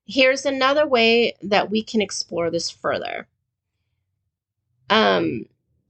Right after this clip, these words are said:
I actually got some really great ideas from Chat G P T to help frame local and global inquiry in your context.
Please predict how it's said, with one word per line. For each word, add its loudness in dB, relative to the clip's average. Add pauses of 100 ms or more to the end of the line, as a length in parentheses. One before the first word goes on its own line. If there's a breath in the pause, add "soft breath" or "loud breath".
(120)
I 2
actually -4
got 0
some 0
really 2
great 4
ideas 2
from -4
Chat -2
G -4
P -6
T 2
to 2
help -2
frame 2
local 2
and 2
global 2
inquiry -2
in -2
your -6
context. -2